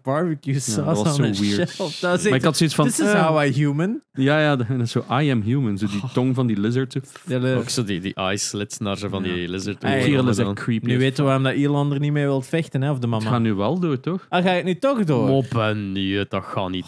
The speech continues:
Speaker 3: door.
Speaker 1: De mama
Speaker 2: Hmm.
Speaker 1: zei van niet, hè?
Speaker 2: Het zou mij wel echt niet verbazen, to be honest. Want deze week
Speaker 3: Oh, van mij zou het wel verbazen moest dat wel doorgaan.
Speaker 2: Ja?
Speaker 3: Mobben, ja. Dat is zo wat fle-, flexen online,
Speaker 1: Ja.
Speaker 3: maar vanaf
Speaker 2: Maar
Speaker 3: dat dat uitkomt,
Speaker 2: Maar
Speaker 1: Nobody
Speaker 2: Zuckerberg
Speaker 1: wins, hè?
Speaker 2: doet dat normaal niet echt. Dus daarmee dat ik zoiets heb van,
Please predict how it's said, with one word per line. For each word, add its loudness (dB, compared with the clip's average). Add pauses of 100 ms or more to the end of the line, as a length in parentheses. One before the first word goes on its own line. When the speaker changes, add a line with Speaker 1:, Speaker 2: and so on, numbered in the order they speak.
Speaker 3:
door. -4 (440)
Speaker 1:
De -2
mama 2
Speaker 2:
Hmm. 2
Speaker 1:
zei 2
van 0
niet, -2
hè? -2
Speaker 2:
Het -4
zou 0
mij 2
wel 0
echt -4
niet -2
verbazen, -4
to -8
be -6
honest. -8
Want -8
deze -2
week -4
Speaker 3:
Oh, -2
van -2
mij 0
zou -2
het -14
wel 0
verbazen 0
moest -6
dat -4
wel -2
doorgaan. -2
Speaker 2:
Ja? 0 (220)
Speaker 3:
Mobben, -2
ja. 0
Dat 0
is -4
zo 0
wat 0
fle-, -2
flexen -2
online, 4
Speaker 1:
Ja. 4
Speaker 3:
maar 2
vanaf 2
Speaker 2:
Maar 4
Speaker 3:
dat 0
dat -2
uitkomt, 0
Speaker 2:
Maar 4
Speaker 1:
Nobody 4
Speaker 2:
Zuckerberg 4
Speaker 1:
wins, 0
hè? 0
Speaker 2:
doet 2
dat 0
normaal 0
niet 2
echt. -2
Dus -2
daarmee 0
dat 0
ik -18
zoiets 0
heb 0
van, -2